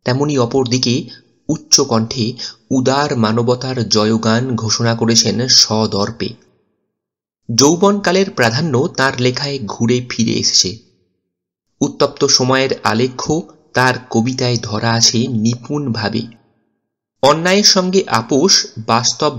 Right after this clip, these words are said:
জীবনেও যেমন তিনি কখনোই পছন্দ করেননি এবং তার লেখাতেও সেই চাপ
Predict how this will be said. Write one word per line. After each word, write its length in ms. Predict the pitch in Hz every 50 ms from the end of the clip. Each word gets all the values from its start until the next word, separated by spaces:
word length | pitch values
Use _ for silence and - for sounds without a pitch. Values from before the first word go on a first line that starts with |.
| 110
জীবনেও 460 | 113 - 117 113 113 123 131 143 160 180 170
যেমন 340 | 127 120 120 123 131 135 143 143 139
তিনি 200 | - 127 120 131 131 131 - - _
কখনোই 480 | - 104 - - - 160 160 170 175 165 -
পছন্দ 320 | - - - 147 151 151 151
করেননি 400 | 151 151 151 156 156 165 180 208 226 226 - - _ _ - - - -
এবং 220 | - 120 127 127 135 131 127 -
তার 220 | - 127 135 139 135 107
লেখাতেও 520 | 110 107 107 107 - 139 135 - 139 113 - - - - - - _
সেই 280 | - - - 127 123 131 127 123
চাপ 260 | - 123 120 120 120